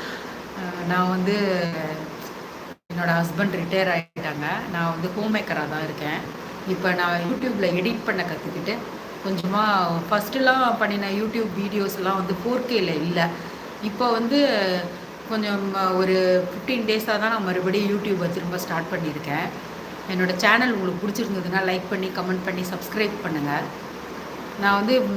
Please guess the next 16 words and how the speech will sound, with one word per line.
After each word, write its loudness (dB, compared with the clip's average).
லைவ்ல 6
வந்து 0
டெய்லி 2
வந்து 0
இனிமே -4
பேசலான்னு 0
இருக்கேன். -2
நிறைய 2
விஷயங்கள் -2
டாபிக்கை 0
எனக்கு -2
தெரிஞ்ச 2
வரைக்கும், 0
ஆம், 2
பேசலாமா, 0
அப்படி -2